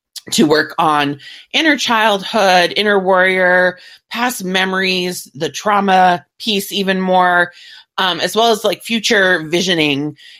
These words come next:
and kind of figuring out what you want for your future self. So E F T tapping is a beautiful tool that combines both Eastern practices and Western practices.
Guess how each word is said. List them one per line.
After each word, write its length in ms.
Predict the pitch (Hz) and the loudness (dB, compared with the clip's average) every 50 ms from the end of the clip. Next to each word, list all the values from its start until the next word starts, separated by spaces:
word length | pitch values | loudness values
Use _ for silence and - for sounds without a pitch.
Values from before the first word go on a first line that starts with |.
| _ _ | _ _
and 420 | 156 151 165 165 165 - - 147 - | -4 -2 -2 -4 -6 -8 -12 -10 -6
kind 140 | - 202 175 | -2 -2 -2
of 80 | 156 | -2
figuring 360 | - - 214 190 202 196 196 | -2 -2 0 2 2 2 2
out 100 | 185 - | 0 -2
what 180 | - 160 - - | -2 -4 -4 -4
you 100 | 190 170 | -4 -2
want 260 | 165 156 160 - - | 0 0 -2 -2 -4
for 80 | - 170 | -6 -6
your 160 | 160 151 156 | -6 -6 -6
future 320 | - 185 185 185 - 233 | -6 -8 -8 -4 -4 -2
self. 360 | 233 - 262 277 294 302 302 - _ _ - _ _ _ _ _ _ | 0 2 2 2 2 2 0 -4 _ _ -20 _ _ _ _ _ _
So 240 | - - 254 240 208 | -4 -2 0 0 0
E 140 | 220 233 302 | 0 -2 -2
F 100 | 320 302 | -2 0
T 120 | - 381 349 | 0 0 0
tapping 640 | - - 233 190 185 214 196 175 180 190 208 202 - _ _ _ _ _ _ _ | 0 0 -2 0 0 0 0 0 0 -2 -2 -4 -6 _ _ _ _ _ _ _
is 140 | 196 - - | 0 0 0
a 60 | 190 | -2
beautiful 420 | 156 185 220 233 262 - 254 233 | -2 0 -2 -2 0 0 -2 -2
tool 400 | 233 - - 226 202 190 185 185 | -2 0 2 2 4 4 4 2
that 200 | 170 185 - - | 2 0 -2 -2
combines 500 | - - 208 190 185 175 170 175 180 175 | -4 -6 -4 -2 0 0 0 -2 -4 -6
both 220 | - 160 160 165 - - | -6 -4 -6 -4 -4 -6
Eastern 340 | 202 214 - 233 220 220 | -8 -6 -6 -6 -6 -4
practices 580 | 214 - 185 180 - - 196 196 - 180 175 165 | -2 -2 -2 -2 -4 -6 -8 -6 -6 -6 -4 -4
and 160 | 190 185 175 | -6 -4 -4
Western 320 | 156 160 - - 170 160 151 | -4 -4 -4 -6 -8 -8 -6
practices. 720 | 165 160 151 - - 151 135 - - 165 185 226 240 | -6 -6 -6 -6 -10 -12 -10 -8 -6 -6 -6 -8 -8